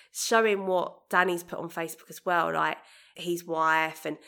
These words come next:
how they're so close and now they've just got a little baby and, like, you know, he's putting pictures up of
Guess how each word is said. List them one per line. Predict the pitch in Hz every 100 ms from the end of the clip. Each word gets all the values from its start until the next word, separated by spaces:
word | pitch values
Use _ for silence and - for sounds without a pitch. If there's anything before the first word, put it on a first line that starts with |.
| - -
how | 175 170
they're | 170
so | 165 170 165
close | - 160 156 156 156 156 -
and | 151 151 - -
now | 190 170
they've | 170 170
just | 175
got | - -
a |
little | 180 -
baby | 180 160 156 156 151 151 151 151
and, | 143 170 165
like, | 170 160 190
you |
know, | 170 160
he's | 160 170 - _ -
putting | 202 175
pictures | 185 180
up | 170 170
of | 165